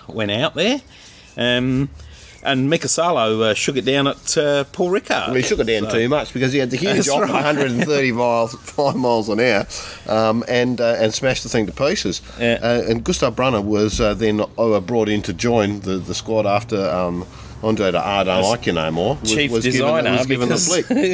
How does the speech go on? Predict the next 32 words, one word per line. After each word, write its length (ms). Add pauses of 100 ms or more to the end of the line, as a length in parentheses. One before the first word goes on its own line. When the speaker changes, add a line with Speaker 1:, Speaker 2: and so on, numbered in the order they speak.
(120)
Speaker 2:
flick. 260
Speaker 1:
<laughs> 40
yeah, 180
that's 240
right, 260
because 280 (180)
you 140
can't 240
design 280
a 40
mach-, 220
a 140
car 340
that 100
won't 180
crash. 380 (220)
Speaker 2:
So 120
there 120
wasn't 260
a 40
track 260
in 80
the 80
world 240
they 100
didn't 220
go 180
and 100
test 300
in 100
after 300
that, 260